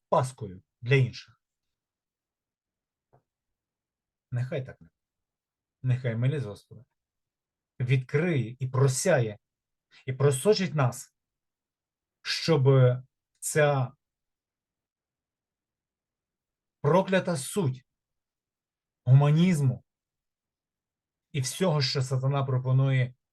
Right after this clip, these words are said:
супроти цілі Господа і супроти його сердечного бажання,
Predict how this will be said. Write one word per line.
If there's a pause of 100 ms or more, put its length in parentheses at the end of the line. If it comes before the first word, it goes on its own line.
(320)
супроти
цілі
Господа (360)
і
супроти
його (200)
сердечного
бажання,